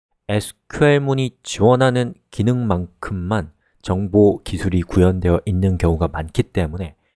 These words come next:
에스큐엘 문의 한계에 갇혀 있다고도 볼 수 있습니다. 이런 맥락에서 출현한 기술이 노에스큐엘이에요. Not Only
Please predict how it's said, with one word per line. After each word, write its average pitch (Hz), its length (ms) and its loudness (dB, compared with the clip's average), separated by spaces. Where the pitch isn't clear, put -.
에스큐엘 110 760 0
문의 92 600 0
한계에 127 640 0
갇혀 - 400 -4
있다고도 104 400 0
볼 80 120 0
수 - 140 -6
있습니다. - 400 -12
이런 131 260 2
맥락에서 117 480 2
출현한 107 500 0
기술이 98 520 -4
노에스큐엘이에요. 90 1000 -2
Not 95 160 -6
Only 104 460 -2